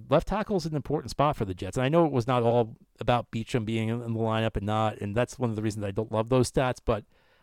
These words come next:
I do think it says something about the way Beachum was playing. And the Jets have put Becton in there, and they're hoping he's ready to play right off the bat. And I think we all agree Becton has a lot of upside, a lot to be excited about with this player.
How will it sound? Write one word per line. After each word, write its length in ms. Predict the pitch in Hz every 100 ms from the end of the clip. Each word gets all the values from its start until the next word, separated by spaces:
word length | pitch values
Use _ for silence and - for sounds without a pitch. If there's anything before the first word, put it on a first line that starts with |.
| -
I 60 | 120
do 100 | 208
think 160 | 160
it 80 | 123
says 220 | - 139
something 260 | 135 120 107
about 320 | 95 101 -
the 80 | 107
way 140 | 107
Beachum 320 | 101 107 104
was 100 | 92
playing. 420 | - 123 107 87 90 _ _ _ _ -
And 160 | 98 104
the 60 |
Jets 180 | 127 175
have 140 | 180
put 180 | - 180
Becton 340 | 160 170 160 156
in 120 | 180
there, 240 | 135 87
and 160 | 92 98
they're 240 | 113 117 - -
hoping 260 | 127 131
he's 140 | 127 117
ready 160 | 131
to 80 | 131
play 180 | - 135
right 160 | 127 131
off 140 | 123
the 60 | 110
bat. 240 | 135 117
And 100 | -
I 80 | 104
think 160 | 156 143
we 80 |
all 160 | 151 139
agree 220 | 107 151
Becton 340 | 131 131 - 120
has 140 | 107
a 40 |
lot 220 | 95 104 117
of 80 |
upside, 560 | 131 135 - 101 87 - - _ _ -
a 20 |
lot 140 | 127 131
to 80 |
be 80 | 131
excited 400 | 117 - 151 139
about 240 | 113 104 101
with 120 | 101
this 120 | 98
player. 400 | - 95 92